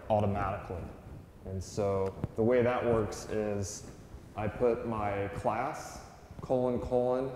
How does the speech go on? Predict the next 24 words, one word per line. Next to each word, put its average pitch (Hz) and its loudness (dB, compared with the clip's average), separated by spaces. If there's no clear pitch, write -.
and 110 2
then 110 6
my 110 4
attribute, 143 6
and 107 2
I 104 4
put 139 8
this 123 4
as 107 2
a 101 0
key 120 2
somewhere 120 8
in 113 4
the 107 6
hierarchy. 104 4
And 98 -4
so 110 2
now 120 4
Hira 113 8
is 107 2
gonna 107 0
look 135 0
for 131 6
this 113 0